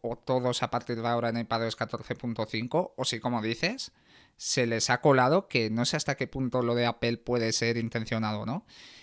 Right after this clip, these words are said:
Y es una novedad de, de iPadOS quince, pero bueno, yo creo que al final va a pasar un poco como siempre, ¿no? Que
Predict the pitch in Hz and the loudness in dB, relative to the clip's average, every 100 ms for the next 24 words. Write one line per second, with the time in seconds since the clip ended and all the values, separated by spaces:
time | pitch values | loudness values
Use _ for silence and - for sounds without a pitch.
0 | - _ 139 120 107 147 139 123 117 110 | -20 _ 4 6 6 4 2 4 2 2
1 | 107 104 104 107 101 95 80 113 104 95 | 0 0 0 2 2 0 0 0 0 -2
2 | 104 156 190 139 98 101 147 131 120 139 | -2 0 0 0 0 0 2 2 0 0
3 | 147 139 139 123 135 127 120 - 135 123 | 2 2 2 0 2 2 0 0 0 0
4 | 127 151 147 110 95 123 117 107 110 135 | 0 0 0 -2 -2 -2 -2 -6 -8 -6
5 | 113 98 98 64 50 | -6 -6 -6 -10 -12